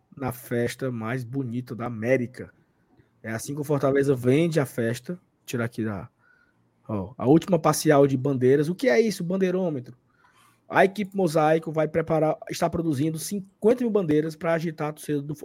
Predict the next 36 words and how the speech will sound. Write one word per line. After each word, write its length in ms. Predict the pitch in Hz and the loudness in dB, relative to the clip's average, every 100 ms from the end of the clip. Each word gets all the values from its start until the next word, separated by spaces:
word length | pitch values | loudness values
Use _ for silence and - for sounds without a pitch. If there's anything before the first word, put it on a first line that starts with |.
| - | -12
do 140 | 151 | -10
confronto 500 | 156 160 - 143 143 | -6 -8 -2 -2 -2
das 200 | 143 135 | -4 -6
quartas 320 | - 135 123 156 | -6 -2 -2 -4
de 120 | 139 | -10
final 240 | 131 131 | -6 -6
contra 320 | 131 139 135 | -6 -10 -4
o 20 | 151 | -4
América. 400 | 127 92 92 _ _ _ | -4 -8 -10 _ _ _
Ajude 480 | 180 208 190 135 190 | 4 6 4 2 2
a 40 | 196 | 2
fazer 360 | 175 127 147 | 0 -2 -2
a 80 | 147 | -4
festa 440 | - 135 131 139 - _ _ _ _ - | -4 -6 -4 -10 -12 _ _ _ _ -12
mais 360 | 135 147 165 | -2 0 0
bonita 520 | 147 170 143 147 147 143 | -2 -6 -4 -4 -6 -8
do 140 | 147 | -8
futebol 320 | 135 - 131 | -8 -8 -6
brasileiro. 580 | 139 139 160 139 123 110 _ _ _ _ _ _ _ | -4 -4 6 6 6 -2 _ _ _ _ _ _ _
Então, 360 | 135 196 196 196 _ | 2 2 2 -6 _
são 220 | 156 208 180 | -4 0 2
vinte, 360 | 170 339 311 | 0 -4 -4
são 280 | - - 233 | -4 0 -2
cinquenta 680 | 233 - 233 214 - 269 269 | -2 -8 -8 -8 0 0 0
mil 120 | 247 | -2
bandeiras 440 | 208 165 151 180 | -2 0 2 0
que 240 | - - 165 | -2 -10 -6
eles 100 | 147 | 0
vão 80 | 156 | 0
produzir 560 | 160 147 131 135 196 - _ | 0 -4 -2 -2 -2 -10 _
e 80 | 185 | -4
já 160 | 196 | -2
tem 260 | 208 202 214 | -2 -2 -4
dinheiro 540 | 185 262 226 175 185 | -4 -4 0 2 2
pra 160 | 190 208 | 0 -6
fazer 400 | 190 165 180 185 | -4 -2 0 -2